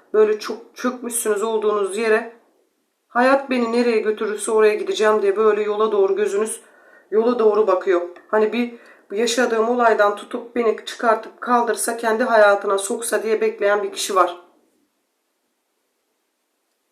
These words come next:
Sanki bir erkek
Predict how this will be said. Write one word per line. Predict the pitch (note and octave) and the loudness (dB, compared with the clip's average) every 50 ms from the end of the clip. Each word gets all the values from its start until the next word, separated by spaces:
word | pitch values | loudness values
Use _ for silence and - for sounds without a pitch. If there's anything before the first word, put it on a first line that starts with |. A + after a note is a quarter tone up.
| _ _ _ _ _ _ _ _ _ _ _ _ _ _ _ _ _ _ _ _ _ _ _ _ _ _ | _ _ _ _ _ _ _ _ _ _ _ _ _ _ _ _ _ _ _ _ _ _ _ _ _ _
Sanki | - - - C#4+ D#4 D4+ - C4+ C4 | -2 0 2 2 2 2 0 -2 0
bir | C#4 | 2
erkek | C#4 C4+ C4 B3+ B3+ - - C#4+ C#4+ - - - - _ | 4 4 4 2 0 -2 -2 -2 -2 -4 -8 -16 -18 _